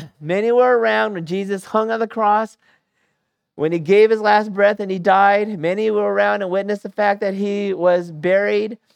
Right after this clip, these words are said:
in a tomb and is in there three days. Many would believe that he was truly dead, and he was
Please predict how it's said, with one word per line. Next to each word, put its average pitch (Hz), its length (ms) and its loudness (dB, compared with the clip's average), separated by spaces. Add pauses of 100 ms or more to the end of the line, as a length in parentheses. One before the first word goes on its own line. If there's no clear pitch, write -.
(240)
in 185 140 0
a 214 60 2
tomb 208 500 -2
and 180 80 -6
is 175 160 -4
in 196 140 -4
there 202 160 0
three 196 240 -4
days. 196 520 -2 (920)
Many 190 340 -2
would 190 120 -4
believe 196 360 0
that 196 160 0
he 196 160 -4
was 208 300 -2
truly 214 400 -4
dead, 208 340 0
and 220 140 0
he 226 60 -2
was 220 440 0